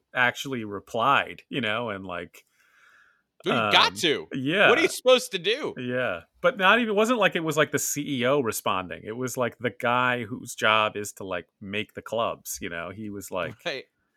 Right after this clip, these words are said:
Speaker 1: 'cause that, you know, he could get fired. He's, like, pissing off one of their top sponsored athletes, whatever.
Speaker 2: That's true.
Speaker 1: Um, so I thought it was pretty wild that he felt like, "What the hell?" <laughs>
Speaker 2: Wow. Yeah.
Speaker 1: "I'm doing
Speaker 2: I
Speaker 1: my
Speaker 2: feel like
Speaker 1: best."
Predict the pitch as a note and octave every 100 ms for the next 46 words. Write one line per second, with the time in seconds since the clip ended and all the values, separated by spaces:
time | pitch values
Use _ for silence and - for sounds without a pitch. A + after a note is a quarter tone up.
0 | _ C3+ E3+ A#3 A3+ G#3+ A2+ D3+ B3 D#3+
1 | A2 A2 G2 G#2 C3+ B2+ C3 C3 A#2+ C3
2 | - A#2+ A2+ A#2+ A#2+ A2 G#2 G#2 G#2+ -
3 | G#2 G#2+ - _ - G#2+ G2+ - G2+ F#2
4 | - A2 A#2+ - G#2+ C3 D3 D#2+ - _
5 | _ _ _ G2+ G2+ A2+ G#2 D3 F#2+ A2
6 | _ - - A2+ A2 B2+ B2 A2 - A2
7 | G2 G2+ A2+ F2+ D#2+ D2+ - A2+ - G2+
8 | F2 - _ E2 D2+ _ _ _ _ _
9 | _ _ G#2+ C#3+ C3 G#2 A#2+ C3 - _
10 | - - - - G#2 A#2 F#3+ F#2+ E2+ -
11 | - - - - A#2 D#3 B3 - - C#3
12 | C3 D3+ F3 D#3+ C#3 C#3+ - C#3 C3 -
13 | - -